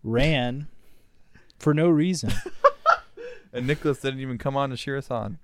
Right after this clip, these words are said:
Speaker 1: <sighs> You're so fucking salty about that, dude.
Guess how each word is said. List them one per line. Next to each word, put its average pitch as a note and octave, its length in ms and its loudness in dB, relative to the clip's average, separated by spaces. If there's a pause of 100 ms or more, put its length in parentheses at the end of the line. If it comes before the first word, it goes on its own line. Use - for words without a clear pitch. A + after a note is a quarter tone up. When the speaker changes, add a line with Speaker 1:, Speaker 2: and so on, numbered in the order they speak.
Speaker 1:
<sighs> - 360 -10
You're A#2+ 120 -12
so G3+ 220 -2
fucking B2 480 -6
salty G#2 460 -6
about G2+ 280 -8
that, F2+ 220 -14
dude. G2+ 320 -10